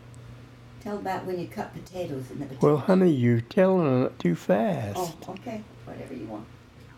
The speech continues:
Speaker 2: Now she, now she's on the potatoes. Uh,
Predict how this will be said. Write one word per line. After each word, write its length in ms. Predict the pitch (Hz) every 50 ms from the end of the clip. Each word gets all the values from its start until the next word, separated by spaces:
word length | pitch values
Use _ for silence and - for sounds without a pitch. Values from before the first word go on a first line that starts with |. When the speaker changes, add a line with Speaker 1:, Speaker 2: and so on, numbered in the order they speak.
| - - - - - - - - - - -
Speaker 2:
Now 180 | 135 143 151
she, 300 | 151 - - 196 - - -
now 380 | - 175 151 131 135 139 151
she's 340 | 147 147 - - 139 123 120
on 240 | 127 131 135 135 135
the 140 | 127 123 120
potatoes. 960 | 120 - - 123 - - 143 151 156 147 123 117 113 131 135 131 - - - _ - _ - - - - - - - - - - - - - - - - - - - - - - - - -
Uh, 460 | 175 143 131 131 127 131 131 131